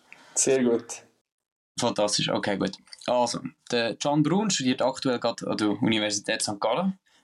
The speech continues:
Speaker 2: Ähm, er ist nebenbei noch selbstständig und seit einigen Jahren in der Politik für die Jungfreisinn und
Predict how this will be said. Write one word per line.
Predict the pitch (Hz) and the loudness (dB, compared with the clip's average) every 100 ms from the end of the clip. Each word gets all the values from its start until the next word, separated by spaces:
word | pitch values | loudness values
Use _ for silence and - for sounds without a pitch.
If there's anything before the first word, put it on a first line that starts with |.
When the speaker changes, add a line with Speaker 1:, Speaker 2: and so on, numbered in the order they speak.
| _ | _
Speaker 2:
Ähm, | - 107 101 98 | -2 2 4 4
er | 107 | 0
ist | 107 | -2
nebenbei | 120 113 110 | -2 -2 0
noch | 110 107 | 0 2
selbstständig | 117 120 - 160 160 131 | 0 0 0 0 0 0
und | 107 | -2
seit | - 104 | -4 -4
einigen | 113 123 113 | -2 0 2
Jahren | 104 120 120 | 2 2 -2
in | |
der | - | -6
Politik | 113 101 - 123 - - _ - - - _ | -4 -2 -2 -4 -6 -12 _ -20 -20 -20 _
für | - 113 110 104 | -4 0 2 0
die | 98 107 | 0 2
Jungfreisinn | 110 127 123 117 - 113 107 | 2 2 0 -2 0 2 2
und | 95 | 0